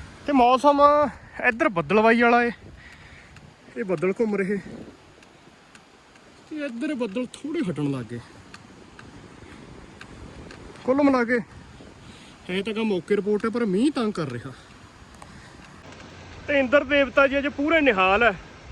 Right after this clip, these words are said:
ਤੇ ਆਪਾਂ ਨੇ ਫਿਰ ਰੇਨਕੋਟ ਕੱਢ ਹੀ ਲਿਆ ਵੀ ਕਿੰਨਾ ਕੁ ਟਾਈਮ ਰੁਕਦੇ ਜਾਓਗੇ, ਟਨਲ 'ਤੇ ਪਹੁੰਚੀਏ ਤੇ ਅੱਗੇ ਜੋ ਸਫ਼ਰ ਅੱਗੇ ਦਾ, ਉਹ ਸਫ਼ਰ ਸ਼ੁਰੂ ਕਰੀਏ। ਤੇ ਸਾਹਮਣੇ ਮੈਨੂੰ ਲੱਗਦਾ ਵੀ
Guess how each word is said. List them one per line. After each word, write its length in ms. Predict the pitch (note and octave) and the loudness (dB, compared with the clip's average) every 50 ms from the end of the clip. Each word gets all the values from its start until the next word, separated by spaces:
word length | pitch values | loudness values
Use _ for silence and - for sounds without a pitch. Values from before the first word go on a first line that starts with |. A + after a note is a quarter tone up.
| - - - - - - - - - - - - | -20 -20 -20 -20 -20 -20 -18 -18 -16 -16 -12 -6
ਤੇ 80 | - B3+ | 0 2
ਆਪਾਂ 300 | A#3+ A3 - - B3 A#3+ | 2 2 2 2 2 4
ਨੇ 180 | A#3+ B3 B3+ A#3+ | 4 4 4 4
ਫਿਰ 200 | G3+ A3+ A3+ G#3 - - - - - - - - - - - - - - - | 2 0 0 0 -4 -8 -16 -18 -18 -18 -18 -20 -20 -20 -20 -20 -16 -6 0
ਰੇਨਕੋਟ 380 | A#3+ B3 C4 C#4 C4+ A#3+ C4+ A#3+ | 4 4 4 4 4 0 -2 -2
ਕੱਢ 280 | - B3 C4 C4 A#3+ | 0 0 0 0 0
ਹੀ 80 | D4+ B3 | 0 0
ਲਿਆ 200 | F3+ D3+ B2+ B2 - - - - - - - - - - - - - - - - - - - - - - - - - | 0 -2 -2 -4 -6 -10 -12 -14 -12 -12 -10 -10 -10 -10 -12 -14 -14 -14 -16 -14 -14 -12 -10 -10 -10 -10 -10 -10 -10
ਵੀ 80 | A3+ G#3+ - | -10 -6 -4
ਕਿੰਨਾ 240 | - A3 A3+ A#3 A#3 | -4 -2 0 2 2
ਕੁ 60 | A3+ | 2
ਟਾਈਮ 220 | A3 A3 G#3+ G#3 G#3 | 2 2 2 2 2
ਰੁਕਦੇ 340 | G3 F#3+ E3+ F3+ F#3 G3 F#3+ | 0 0 0 0 0 2 2
ਜਾਓਗੇ, 380 | F3+ F3 E3+ E3 E3 F#3+ F#3+ E3 - - - - | 2 2 0 0 0 -2 -2 -2 -6 -14 -6 -2
ਟਨਲ 260 | G3 F#3 F#3+ F#3+ F3+ | -2 0 0 0 0
'ਤੇ 80 | E3+ F#3+ | -2 -4
ਪਹੁੰਚੀਏ 480 | - - F3+ F3 F#3 - A3 A3 G3 F3 D3 - - - - - - - - - - - - - - - - - - - | -2 -2 -2 -2 -2 -2 0 0 0 0 0 -6 -8 -8 -10 -10 -12 -14 -16 -18 -18 -18 -18 -18 -18 -18 -18 -16 -14 -4
ਤੇ 160 | D4+ C#4 C4 | 0 2 2
ਅੱਗੇ 440 | A#3 G#3 A3+ A#3 A#3 F#3+ - - G3+ | 2 2 2 0 0 -2 -6 -4 -2
ਜੋ 80 | G3 G#3 | -2 0
ਸਫ਼ਰ 360 | - G3+ F3 - G3 F#3+ F#3 | 2 0 0 2 2 2 2
ਅੱਗੇ 220 | E3+ D3 D#3 E3+ | 2 0 -2 -2
ਦਾ, 120 | D#3+ D#3 D3 - - - - - - - - - - - - - | -2 -2 -4 -6 -12 -20 -20 -20 -20 -20 -18 -16 -16 -12 -4 -2
ਉਹ 80 | C4 | -2
ਸਫ਼ਰ 240 | G3+ A3 F#3 F3 E3 | 0 0 -2 -4 -6
ਸ਼ੁਰੂ 220 | - - D3+ E3+ | -6 -6 -8 -6
ਕਰੀਏ। 280 | E3 C#3 B2+ A#2 A#2 G#2+ - - - - - - - - - - - - - - - - - - - - - - - - - - | -6 -6 -8 -8 -10 -10 -12 -16 -16 -18 -20 -20 -20 -20 -20 -20 -20 -20 -20 -20 -20 -20 -20 -20 -20 -20 -20 -20 -20 -20 -18 -16
ਤੇ 60 | - - - | -16 -10 -4
ਸਾਹਮਣੇ 300 | G3+ G#3+ A#3 B3 C4 A#3+ | -2 0 4 4 6 6
ਮੈਨੂੰ 180 | A3 G3+ G3+ G3 | 6 6 6 6
ਲੱਗਦਾ 280 | F#3+ F#3 F3+ F3+ F3+ | 6 6 6 4 4
ਵੀ 160 | F3+ F3 F3 | 4 4 2